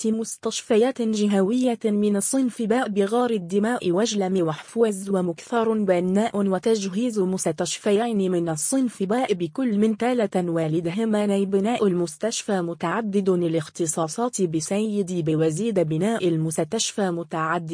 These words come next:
الاختصاصات بقفصة إعادة تأهيل وتجهيز أقسام طبية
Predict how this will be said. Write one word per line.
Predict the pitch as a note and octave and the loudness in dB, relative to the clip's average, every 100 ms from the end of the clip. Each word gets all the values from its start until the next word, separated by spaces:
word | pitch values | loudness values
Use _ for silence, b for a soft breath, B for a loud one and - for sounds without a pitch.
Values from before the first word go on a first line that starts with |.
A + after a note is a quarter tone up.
| E3 | -2
الاختصاصات | E3+ E3+ D#3 - E3 - D#3 D3+ D#3 D3+ D3+ | -2 -2 -4 -4 -2 0 -2 -2 -2 -2 -2
بقفصة | E3 D#3 D#3 E3+ E3 B3 - G3+ - E3+ | -2 -2 -2 -4 -2 -2 -2 -4 -2 -2
إعادة | F3 F3 E3 E3 | -2 -2 0 -2
تأهيل | D#3+ D#3 E3 D#3 F#3 B3+ G3 D#3 | -2 -4 -4 -4 -2 -2 0 0
وتجهيز | D3 E3+ D#3 D#3+ G#3 A#3 D#3 | 0 0 -2 -2 0 0 0
أقسام | D#3+ E3+ - - A3 G#3 F#3 D#3+ D3+ | -2 -4 -10 -6 -2 0 0 -2 -2
طبية | D#3+ D#3 D3+ F#3+ F#3 F#3 | -2 -2 0 -2 0 0